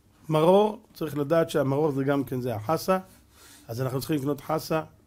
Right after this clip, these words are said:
של חסלת כמובן, ואנחנו צריכים את החסה הזאת למעשה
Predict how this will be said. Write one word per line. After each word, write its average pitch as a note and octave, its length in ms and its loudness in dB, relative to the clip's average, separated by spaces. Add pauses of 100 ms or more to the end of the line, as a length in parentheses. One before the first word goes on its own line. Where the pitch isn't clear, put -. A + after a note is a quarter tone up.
(140)
של C#3 220 -8
חסלת C3 500 -4
כמובן, D#3 420 -4 (960)
ואנחנו C#3+ 440 0
צריכים D3+ 280 -2
את D3 120 -4
החסה D3 420 -2
הזאת C#3+ 320 0
למעשה C3+ 580 -2